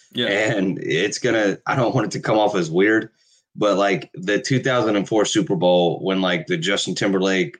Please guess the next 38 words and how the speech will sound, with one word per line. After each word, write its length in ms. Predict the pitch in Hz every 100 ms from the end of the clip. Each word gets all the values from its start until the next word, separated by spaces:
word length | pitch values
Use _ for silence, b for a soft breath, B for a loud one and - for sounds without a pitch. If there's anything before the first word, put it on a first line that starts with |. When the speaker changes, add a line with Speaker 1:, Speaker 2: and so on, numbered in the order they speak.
| -
Speaker 2:
Janet 380 | 101 101 98
Jackson 460 | 82 92 92 110 98
mishap. 520 | 101 98 110 107 - _ _
Do 960 | 196 - - _ _ _ _ _ - 101
you 80 | 101
remember 240 | 101 101
that 160 | 104 104
one? 240 | 104 101 _ _ _ _ _ -
You 200 | 90 98
probably 260 | 104 101
Speaker 1:
It 20 | 95
Speaker 2:
don't. 160 | 104
Speaker 1:
was 160 | 98 180
a 160 | 156
while 400 | 123 120 143 180 135
ago. 240 | 120 127
It 80 | 127
was, 160 | 123
what 140 | 151 156
was 100 | 127
that, 200 | 120 113
two 140 | 151
thousand, 260 | 147 160 135
like, 120 | 127 123
early 240 | 139 143
two 100 | 170
thousand 260 | 160 139 107
tens 360 | 143 170 202
or 300 | 127 92 65 _ _ _ _ _
Speaker 2:
It, 120 | 80 113
Speaker 1:
it 40 |
was 160 | 117 98
Speaker 2:
it's 160 | 98 -
Speaker 1:
before? 140 | 117
Speaker 2:
two 60 | 107
thousand 200 | 98 92
and 120 | 82
four. 300 | 92 76